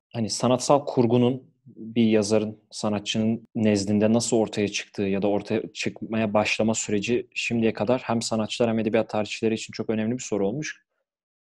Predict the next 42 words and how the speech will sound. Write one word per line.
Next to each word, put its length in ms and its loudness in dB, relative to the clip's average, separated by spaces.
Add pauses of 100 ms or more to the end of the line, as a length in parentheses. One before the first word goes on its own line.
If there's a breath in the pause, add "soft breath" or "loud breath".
(120)
Ee, 40 -4
herkesin 720 0
kendine 340 2
has 420 -2
biricik 320 2
bir 60 2
cevabı 320 6
vardır 340 2
diye 140 -2
düşünüyorum. 500 -6 (560)
Ee, 420 -4
ve 140 6
bu 80 4
cevapların 640 4 (200)
açıkçası 540 0
benim 160 4
için 360 -4
pek 200 -4
net 280 2
olduğunu 320 4
düşünmüyorum. 580 -2
Çok 240 -4
farklı 280 2
yerlerden, 520 2 (100)
e, 120 -8
tetikleyebiliyor. 760 -4 (520)
Örneğin 320 2
bazen 400 4
bir 40 0
şey 200 2
okurken, 520 0 (280)
bir 60 -2
şairi 360 4
okurken, 420 0
mesela 260 -2
geçtiğimiz 440 -2
günlerde 340 0
yaşadım. 380 -4
Hasan 280 -2
Hüseyin'in 360 2
bir 100 2
dizesi 520 2